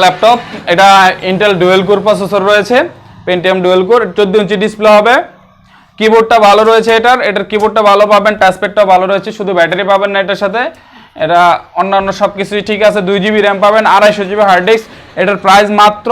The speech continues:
পাঁচ হাজার টাকা। এটা দিয়ে কিন্তু আপনি বেসিক কাজগুলো ইজিলি করতে পারবেন, ইন্টারনেট ব্রাউজিং, Microsoft অফিসের কাজগুলো,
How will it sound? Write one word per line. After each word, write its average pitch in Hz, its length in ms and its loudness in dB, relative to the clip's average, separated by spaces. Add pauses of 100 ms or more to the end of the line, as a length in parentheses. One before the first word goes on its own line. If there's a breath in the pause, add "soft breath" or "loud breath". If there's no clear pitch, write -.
(120)
পাঁচ 208 160 2
হাজার 196 200 -2
টাকা। 165 200 -2
এটা 196 140 -2
দিয়ে 214 180 0
কিন্তু 220 220 -4
আপনি 220 200 -6
বেসিক 214 320 -2
কাজগুলো 208 380 0
ইজিলি 196 280 -2
করতে 208 240 -2
পারবেন, 190 220 0 (120)
ইন্টারনেট 202 360 -2
ব্রাউজিং, 190 260 0 (100)
Microsoft 190 540 -2
অফিসের 180 360 -4
কাজগুলো, 185 380 0